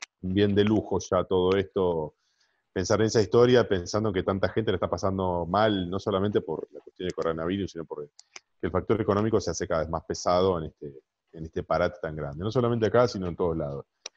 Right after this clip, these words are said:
Así que bueno, bueno, em, yo, eh, eternamente agradecido con ustedes. Saben que yo también los quiero mucho porque, este, hemos compartido muchas cosas.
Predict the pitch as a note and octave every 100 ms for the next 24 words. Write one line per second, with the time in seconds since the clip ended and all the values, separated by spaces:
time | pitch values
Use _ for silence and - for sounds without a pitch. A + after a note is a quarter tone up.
0 | _ - - C#3+ F3+ G3 F#3 B2+ A#2+ C#3+
1 | G2 F#2+ - _ - G#2 G2 F#2+ F#2 F2+
2 | F2+ F2 E2+ D#2+ F2 - D#3 D#3 - -
3 | F#2+ F2+ E2+ E2+ - F#2 C3 B2+ A#2 A2+
4 | G#2 F#2 A2+ G2 F#2 D3 C3+ - A#2+ G2
5 | E2+ C3+ A2 B2+ A2+ F#2+ A#2 A2 G#2+ -
6 | A2+ F#2 E2+ E2+ D#2+ D2+ D2 D2 _ F#2+
7 | F#2+ - F2+ F2+ E2+ G#2+ G2+ G#2+ G2 A#2+
8 | A2+ C3